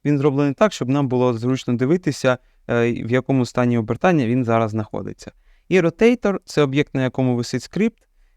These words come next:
який ми розглянемо трішки пізніше, який буде використовуватися для обертань цього об'єкту. Зараз давайте подивимось U I. Значить, з ним тут все просто.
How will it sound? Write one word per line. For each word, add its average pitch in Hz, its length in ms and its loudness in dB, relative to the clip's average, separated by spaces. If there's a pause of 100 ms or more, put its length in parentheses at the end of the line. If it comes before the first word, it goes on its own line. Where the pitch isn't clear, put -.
який 156 380 0
ми 139 120 2
розглянемо 135 500 2
трішки 123 360 -2
пізніше, 123 460 -2
який 110 240 -2
буде 131 220 0
використовуватися 110 800 -2
для 101 260 0
обертань 107 500 -2
цього 104 400 -6
об'єкту. 95 520 -8 (640)
Зараз 175 260 4
давайте 147 340 2
подивимось 120 640 -2
U 131 60 0
I. 202 260 4 (320)
Значить, 147 280 -4
з 131 60 -6
ним 165 180 2
тут 131 160 -2
все 139 140 -4
просто. 196 560 -2